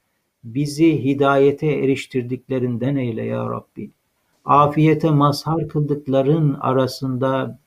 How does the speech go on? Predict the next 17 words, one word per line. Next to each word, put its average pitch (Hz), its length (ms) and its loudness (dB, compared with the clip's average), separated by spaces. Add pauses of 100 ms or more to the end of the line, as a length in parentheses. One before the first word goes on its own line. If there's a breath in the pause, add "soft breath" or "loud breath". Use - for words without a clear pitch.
bize 131 360 0
de 147 80 0
afiyet 131 640 -2
bahşeyle 123 580 -2
ya 131 200 -4
Rabbi. 127 380 -8 (920)
Bizi 156 380 6
de 156 260 6
dost 160 280 4
edindiklerin 143 760 2
arasına 143 600 0
kat. - 440 -6 (640 soft breath)
Bize 135 300 2
lütfettiğin 165 720 4
nimetleri 147 640 4
bereketli 139 600 2
kıl. 135 360 2